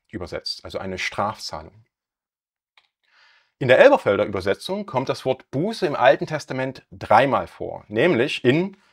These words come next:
zweite Könige dreiundzwanzig, Vers dreiunddreißig, zweite Chronik sechsunddreißig und Esra sieben. Dort wird das Wort Onesh, äh, das hebräische Wort Onesh, jeweils mit Buße übersetzt, nicht mit Geldbuße wie in der Schlachterübersetzung.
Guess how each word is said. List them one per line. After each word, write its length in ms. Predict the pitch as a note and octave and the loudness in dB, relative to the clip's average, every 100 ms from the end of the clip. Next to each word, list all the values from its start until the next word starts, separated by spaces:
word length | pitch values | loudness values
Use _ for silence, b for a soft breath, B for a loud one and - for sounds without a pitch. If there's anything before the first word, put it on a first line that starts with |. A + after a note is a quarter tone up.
| _ | _
zweite 280 | - G#2 A#2+ | 0 2 2
Könige 300 | - B2+ B2 | -2 -4 -4
dreiundzwanzig, 680 | - G2+ A2+ - A#2 C3 - | -2 -2 -2 -4 -6 -6 -10
Vers 160 | G#2+ | -8
dreiunddreißig, 720 | - G2 B2+ A2+ A#2 B2 B2+ B B B B | -2 -2 0 4 4 2 -10 B B B B
zweite 260 | _ G#2 - | _ 0 0
Chronik 360 | - G2 F#2+ - _ _ | -4 -6 -6 -12 _ _
sechsunddreißig 880 | - - - B2 A2+ A#2+ B2 A#2+ - | 0 0 -2 0 4 4 2 -8 -10
und 180 | G2+ - | -12 -10
Esra 400 | G#2+ - G#2+ G#2 | -10 -10 -8 -8
sieben. 480 | F#2+ G#2+ D#3 F2+ - _ b b b b b | -8 -2 0 0 -4 _ b b b b b
Dort 340 | A#2+ B2+ - G#2+ | -2 -2 -6 -6
wird 340 | A2+ - - | -6 -6 -4
das 200 | F#2+ - | -4 -4
Wort 180 | G#2 - | -8 -8
Onesh, 580 | G2 G2 C#3 - - - B B B | -6 0 2 2 0 -2 B B B
äh, 240 | - - - | -18 -16 -16
das 100 | - | -12
hebräische 400 | A2+ G#2+ A#2+ G#2+ | -4 -2 -2 -2
Wort 160 | A2+ | -6
Onesh, 320 | A2 G2+ G#2+ G2+ | -4 -6 -6 -4
jeweils 480 | G2+ G#2 G2 G2 | -2 2 0 0
mit 240 | F#2+ F#2 _ | -8 -12 _
Buße 480 | C#3+ G#3+ - E2+ E2+ _ _ - | -4 -4 -4 -8 -10 _ _ -16
übersetzt, 540 | F#2+ - - - - | -12 -10 -12 -14 -10
nicht 260 | A#2 - G#2+ | -8 -6 -8
mit 300 | G2+ - - | -10 -10 -4
Geldbuße 580 | G2+ G#2 G#2+ G#2 G2 | -2 -2 -8 -10 -12
wie 180 | F2+ F2 | -12 -14
in 140 | F2+ F#2 | -14 -12
der 80 | |
Schlachterübersetzung. 840 | F2 - F2 - - - - - | -8 -6 -8 -10 -16 -20 -20 -20